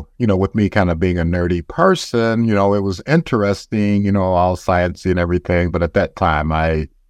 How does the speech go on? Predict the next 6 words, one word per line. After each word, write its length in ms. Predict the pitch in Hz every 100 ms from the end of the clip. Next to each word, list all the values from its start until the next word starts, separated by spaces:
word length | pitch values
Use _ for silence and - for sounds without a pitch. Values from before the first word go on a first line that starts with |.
| _ _ _ _ _ _ _ _ _ -
really 560 | 95 98 95 90 85
just 280 | 78 85 -
wanted 300 | 92 82 80
to 100 | 87
be, 640 | 78 85 85 82 82 85 -
um, 580 | 78 73 76 78 73